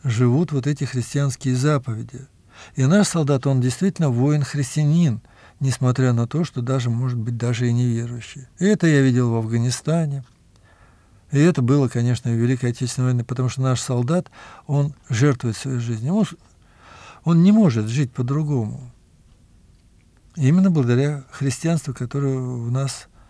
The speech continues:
много веков живет. И главное качество – это, ко-, конечно, прощение врага. Посмотрите, наши женщины, у тех фашистов, которые там творили зверства, да,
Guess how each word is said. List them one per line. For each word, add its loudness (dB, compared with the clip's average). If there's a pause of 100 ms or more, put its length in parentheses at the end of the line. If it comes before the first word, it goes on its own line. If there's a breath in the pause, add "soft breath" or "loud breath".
(920 soft breath)
много 2
веков 0
живет. 2 (920 loud breath)
И 6
главное 6
качество – 0
это, 0
ко-, 0
конечно, 2
прощение 2
врага. 0
Посмотрите, 2
наши 2
женщины, 0
у -4
тех 0
фашистов, -2
которые 0
там 0
творили 2
зверства, 0
да, -2